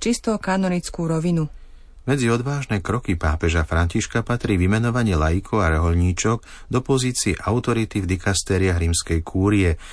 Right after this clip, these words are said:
Speaker 2: tradične vyhradených biskupom a kardinálom. Pápež tento krok odôvodňuje synodálnym princípom väčšej spolúčasti všetkých veriacich na poslaní cirkvi.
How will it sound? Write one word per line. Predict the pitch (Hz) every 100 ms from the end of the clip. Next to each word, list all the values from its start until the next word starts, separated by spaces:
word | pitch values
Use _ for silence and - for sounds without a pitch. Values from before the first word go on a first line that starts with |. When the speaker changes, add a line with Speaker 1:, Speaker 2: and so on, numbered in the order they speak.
| - -
Speaker 2:
tradične | 131 120 110 104 85
vyhradených | 85 95 92 87 73 76
biskupom | 98 - 113 104 113 101
a | 101
kardinálom. | 98 95 101 98 85 80 76 73 - - - - -
Pápež | 82 80 92 -
tento | 90 85 78
krok | - 110 -
odôvodňuje | - 95 104 107 107 104 98 92
synodálnym | 113 120 117 113 92
princípom | 76 - 82 - 107 120 107
väčšej | 104 - 65 -
spolúčasti | 85 95 101 - 95 - 90 85
všetkých | - - - 135 - 117 82
veriacich | 98 110 104 - 98
na | 82 78
poslaní | 78 - 78 78 78
cirkvi. | - 82 82 - 82 76